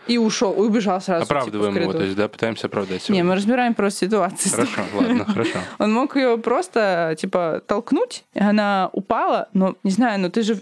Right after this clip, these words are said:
Speaker 1: даже если ты резко убегаешь после того, как толкаешь человека, ты все равно слышишь звук, что что-то перекидывается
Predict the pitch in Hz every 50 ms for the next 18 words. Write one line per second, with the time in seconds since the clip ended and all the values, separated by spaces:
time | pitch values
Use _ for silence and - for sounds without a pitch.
0 | - - 208 208 208 214 240 233 233 233 - 202 - 233 233 220 202 214 214 240
1 | 247 - - - 226 214 185 220 196 196 254 240 208 208 - - 208 - 202 202
2 | 202 - - 233 - 185 202 - 226 208 214 - - 208 180 214 320 - - -
3 | 208 - - - 185 180 208 240 254 - - - 196 196 220 254 - - - -
4 | - - - - 196 170 180 175 214 330 - - - 185 180 - - 202 196 185
5 | 170 - _ _ _ _ _ _ _ _ - 185 180 175 175 170 170 165 165 160
6 | 165 160 156 151 151 151 - - 240 220 226 170 160 156 - - - - 185